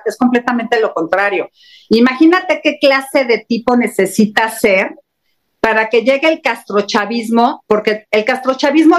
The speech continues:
ya te lo había dicho en el pro-, en otro programa anterior, no es nada nuevo, está basado íntegramente en el marxismo, eh, y lo puedes leer en el Manifiesto Comunista de Marx. Marx dice,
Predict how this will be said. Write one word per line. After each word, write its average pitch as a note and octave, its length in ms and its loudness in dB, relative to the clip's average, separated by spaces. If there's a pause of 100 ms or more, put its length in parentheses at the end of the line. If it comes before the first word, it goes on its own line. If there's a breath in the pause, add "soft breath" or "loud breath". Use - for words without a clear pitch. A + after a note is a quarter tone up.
ya C#4+ 180 -2
te C#4 80 0
lo B3 100 2
había G#3+ 260 -2
dicho A3+ 480 0
en F#3+ 100 0
el E3+ 140 0
pro-, F3+ 300 0
en F#3 200 2
otro A3 240 0
programa F#3+ 380 0
anterior, E3+ 540 -2 (400)
no G#3+ 180 4
es B3 100 2
nada C4 240 0
nuevo, A3 480 0
está C4 240 -2
basado C#4+ 520 -2
íntegramente A#3+ 920 -2
en F#3+ 80 -2
el G3 140 2
marxismo, G3+ 680 0 (220)
eh, G#3 200 2
y G3+ 120 2
lo A3 180 4
puedes C4 260 0
leer A#3 400 2
en G3 140 2
el F#3 140 2
Manifiesto F#3 560 0
Comunista F#3+ 560 0
de G#3+ 80 2
Marx. - 420 -2 (420 loud breath)
Marx B3 460 0
dice, B3 520 -2